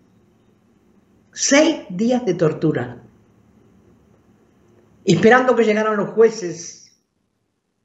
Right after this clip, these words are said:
que se llenara de, de los periodistas de siempre,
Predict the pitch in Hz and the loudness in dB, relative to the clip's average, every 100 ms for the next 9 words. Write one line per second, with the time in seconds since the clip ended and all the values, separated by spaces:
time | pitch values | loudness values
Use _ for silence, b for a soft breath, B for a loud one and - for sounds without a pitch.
0 | _ _ _ _ _ _ _ _ _ _ | _ _ _ _ _ _ _ _ _ _
1 | _ _ _ - - 170 185 196 208 185 | _ _ _ -20 -16 -8 -4 -2 -2 -2
2 | 165 - _ _ _ _ _ _ _ _ | -6 -14 _ _ _ _ _ _ _ _
3 | - 170 160 151 165 160 - _ _ _ | -14 -10 -8 -6 -6 -6 -12 _ _ _
4 | _ _ _ _ _ _ _ 185 180 175 | _ _ _ _ _ _ _ -4 -2 0
5 | 202 - 190 - 165 - 233 233 202 160 | -2 -6 -8 -8 -12 -4 2 2 2 -4
6 | 160 156 - | -8 -8 -12